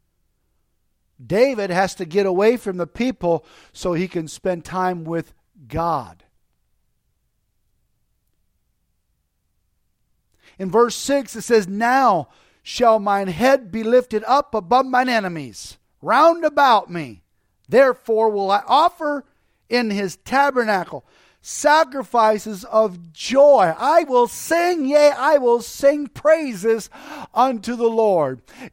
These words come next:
David couldn't offer any other sacrifice because he was not a priest.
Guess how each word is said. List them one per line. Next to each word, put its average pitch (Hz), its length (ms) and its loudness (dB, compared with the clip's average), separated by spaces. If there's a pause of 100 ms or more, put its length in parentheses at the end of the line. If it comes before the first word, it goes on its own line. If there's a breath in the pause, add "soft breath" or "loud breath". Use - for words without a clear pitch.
David 285 680 2 (260 loud breath)
couldn't 254 420 0
offer 226 600 -2
any 262 360 -6
other 233 340 0
sacrifice 185 840 -4
because 208 580 -6
he 220 160 -10
was 196 360 -8
not 180 320 -6
a 165 160 -8
priest. - 920 -18